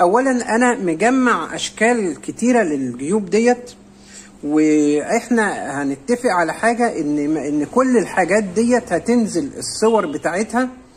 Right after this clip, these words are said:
آه، على الصفحه. تمام؟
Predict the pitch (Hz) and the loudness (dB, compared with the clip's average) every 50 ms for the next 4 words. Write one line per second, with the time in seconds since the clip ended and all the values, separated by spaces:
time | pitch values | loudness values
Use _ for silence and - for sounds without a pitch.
0 | - - - - - - - - - - 135 135 135 135 135 135 135 135 135 135 | -20 -20 -20 -20 -20 -20 -20 -20 -14 -6 -2 0 0 2 2 2 2 2 2 2
1 | 135 135 135 139 135 - 143 - 214 233 240 214 - 160 - - - 208 190 - | 2 2 0 0 0 0 2 2 2 4 2 0 0 -2 -4 -2 0 0 0 0
2 | - - - 113 113 - _ _ _ - - - 143 135 147 175 208 220 208 | -2 -10 -14 -16 -16 -20 _ _ _ -20 -12 -8 -4 -2 0 0 0 -2 -4